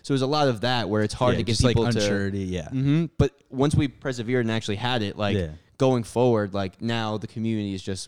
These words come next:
Speaker 2: No, of course.
Speaker 1: "All right,
Speaker 2: That's
Speaker 1: this
Speaker 2: awesome.
Speaker 1: is real,"
Speaker 2: Yeah, it's like,
Speaker 1: you
Speaker 2: well,
Speaker 1: know?
Speaker 2: you made that community. You know, you
Speaker 1: Mm-hmm.
Speaker 2: helped create the solid foundation. Like, you're the one that first took the jump.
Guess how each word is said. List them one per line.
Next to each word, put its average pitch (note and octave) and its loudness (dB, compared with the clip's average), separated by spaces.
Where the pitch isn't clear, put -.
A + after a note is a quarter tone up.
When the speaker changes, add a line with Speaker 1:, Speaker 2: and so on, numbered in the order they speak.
Speaker 2:
No, F#2 -12
of - -14
course. - -6
Speaker 1:
"All D3 4
right, A2+ 0
Speaker 2:
That's G#2 -2
Speaker 1:
this - -2
Speaker 2:
awesome. C3 2
Speaker 1:
is - 4
real," A#2 4
Speaker 2:
Yeah, B2+ 2
it's F#2 -2
like, G#2+ -2
Speaker 1:
you A2+ -2
Speaker 2:
well, A2 0
Speaker 1:
know? G#2+ -4
Speaker 2:
you A#2 2
made A2 0
that G#2 -2
community. B2+ -4
You - -6
know, B2 0
you B2 0
Speaker 1:
Mm-hmm. B2+ 2
Speaker 2:
helped G#2 2
create G2+ -4
the F#2+ -10
solid G2 -2
foundation. G2 -4
Like, E2 -14
you're F#2+ -6
the F#2+ -6
one F#2+ -4
that E2+ -10
first - -10
took G2 -10
the F2 -10
jump. - -12